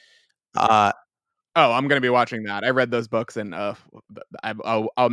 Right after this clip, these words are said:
Speaker 2: I'll be all in on that. <laughs>
Speaker 1: Yeah, I know the books are very popular. I didn't read them, so maybe, you know, that's just, like, I'm just, like, not part of that, whatever, that movement.
Speaker 2: Mm-hmm.
Speaker 1: Um,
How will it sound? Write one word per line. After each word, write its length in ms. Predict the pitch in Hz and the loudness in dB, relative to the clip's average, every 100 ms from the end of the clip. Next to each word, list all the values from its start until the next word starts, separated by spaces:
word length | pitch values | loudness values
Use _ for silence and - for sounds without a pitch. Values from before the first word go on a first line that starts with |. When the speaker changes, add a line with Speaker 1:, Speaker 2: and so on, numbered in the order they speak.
| 120 | 2
Speaker 2:
I'll 160 | 120 | 0
be 260 | 113 120 110 | 0 -2 -4
all 220 | - 117 113 | 0 2 2
in 120 | 107 | -2
on 120 | 104 | -6
that. 240 | 113 117 - | -4 -6 -8
<laughs> 80 | - | -6
Speaker 1:
Yeah, 160 | 175 170 | 2 4
I 80 | 185 | 4
know 120 | 220 | 4
the 120 | 202 | 4
books 200 | 180 180 | 4 2
are 40 | |
very 160 | 180 175 | 2 2
popular. 420 | 147 147 147 147 | 4 4 4 4
I 140 | 131 143 | 4 2
didn't 160 | 151 | 2
read 240 | 131 131 127 | 2 0 0
them, 140 | 120 | 0
so 180 | - 120 | 2 2
maybe, 580 | 113 117 120 113 107 - | 4 2 2 2 0 -2
you 120 | 110 | 0
know, 120 | 104 | 0
that's 220 | 98 104 | 0 -2
just, 180 | - 113 | -2 -2
like, 140 | 110 101 | -2 -2
I'm 120 | 104 | -2
just, 140 | 104 107 | -2 -2
like, 100 | 104 | -2
not 300 | 104 101 - | -2 -2 -2
part 220 | 104 101 | -2 -2
of 100 | 92 | -2
that, 360 | 101 98 92 _ _ _ _ _ | -2 -2 -4 _ _ _ _ _
whatever, 640 | 107 98 98 92 92 95 _ _ _ - | -4 -2 -2 -2 -4 -6 _ _ _ -2
that 180 | 113 | -2
movement. 580 | - 98 98 117 123 123 _ _ - | 0 -2 -2 0 -2 -4 _ _ -12
Speaker 2:
Mm-hmm. 540 | 151 139 117 113 117 | -8 -6 -6 -8 0
Speaker 1:
Um, 1000 | 123 120 120 120 120 120 117 117 110 104 | 4 6 4 4 2 0 -2 -2 -4 -6